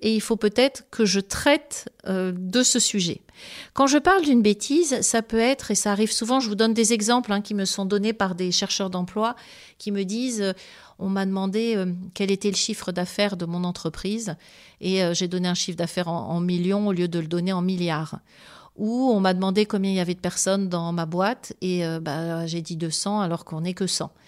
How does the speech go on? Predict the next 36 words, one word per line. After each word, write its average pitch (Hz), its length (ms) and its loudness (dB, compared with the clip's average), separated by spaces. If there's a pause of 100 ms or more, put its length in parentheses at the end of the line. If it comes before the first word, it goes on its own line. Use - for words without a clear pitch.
(460)
Ou 269 360 4
on 208 140 2
m'a 220 120 6
interrogé 226 540 4
sur 254 240 2
l'entreprise 233 600 0
dans 185 120 0
laquelle 190 500 2 (360)
j'étais 214 320 0
censée 202 380 2
aller 196 360 2 (300)
et 202 80 -2
je 196 80 -2
me 202 40 0
suis 208 160 -2
trompée. - 400 -6 (560)
Euh, 190 120 2
j'ai 220 180 4
donné 208 280 4
le 220 60 4
mauvais 196 260 2
nom 196 160 0
du 185 140 -4
directeur. 175 560 -2
Enfin 175 160 -6
voilà, 170 260 0
des 220 240 4
erreurs, 269 240 6
on 208 120 2
en 185 60 2
fait 190 180 -2
tous - 520 -4
en 180 140 -4
entretien. 170 500 -8 (480)
Elles 190 180 -2
sont 196 380 0